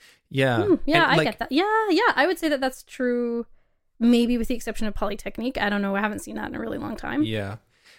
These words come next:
Speaker 1: Uh, but again, there, I think, having not seen it for a long time, I just remembered that movie feeling very intimate. And I think that's just because of the setting
Speaker 2: Mm-hmm.
Speaker 1: of where it is and, like, the feeling he wants to evoke. And while, like, those things are not unique to Denis Villeneuve, like,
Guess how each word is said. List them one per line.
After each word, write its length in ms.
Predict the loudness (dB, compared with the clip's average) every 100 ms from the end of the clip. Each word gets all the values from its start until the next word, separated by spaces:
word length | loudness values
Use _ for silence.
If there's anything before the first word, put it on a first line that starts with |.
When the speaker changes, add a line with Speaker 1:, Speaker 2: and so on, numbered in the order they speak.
| _
Speaker 1:
Uh, 80 | -6
but 160 | -2 0
again, 400 | 0 2 2 0
there, 260 | -2 -2 -4
I 100 | -6
think, 480 | -6 -10 -10 -16 _ _ _ _ _ -12
having 320 | -4 -2 0
not 160 | 0 -2
seen 140 | -6
it 80 | -6
for 100 | -4
a 40 | -2
long 200 | -2 -4
time, 400 | -4 -2 -2 -2
I 140 | -4
just 180 | -6 -6
remembered 480 | -4 -2 -2 -2 -4
that 140 | -4
movie 220 | -4 -8
feeling 380 | -10 -10 -10 -10 -14
very 440 | -4 0 0 0
intimate. 400 | -8 -12 -16 -20 _
And 100 | -4
I 60 | -4
think 180 | -6 -10
that's 180 | -12
just 140 | -16 -20
because 280 | -18 -18 -18
of 100 | -16
the 80 |
setting 480 | -12 -10 -10 -10 -10
Speaker 2:
Mm-hmm. 180 | -6 -4
Speaker 1:
of 120 | -4
where 140 | -6 -6
it 40 |
is 140 | -8 -10
and, 120 | -8
like, 120 | -8
the 80 | -10
feeling 320 | -6 -6 -6
he 80 | -6
wants 220 | -8 -10
to 120 | -10
evoke. 360 | -8 -6 -8 -12 -20 -8 0
And 120 | 4
while, 180 | 6 6
like, 220 | 2 2
those 240 | 0 0
things 240 | -2 -2 0
are 80 |
not 320 | -2 -2 -2 -2
unique 500 | -4 -4 -4 -8 -20 _ _ _ -6
to 360 | -2 0 -2 -6
Denis 380 | -8 -4 -4
Villeneuve, 520 | -4 -4 -4 -2 -2 -2
like, 360 | -4 -4 -14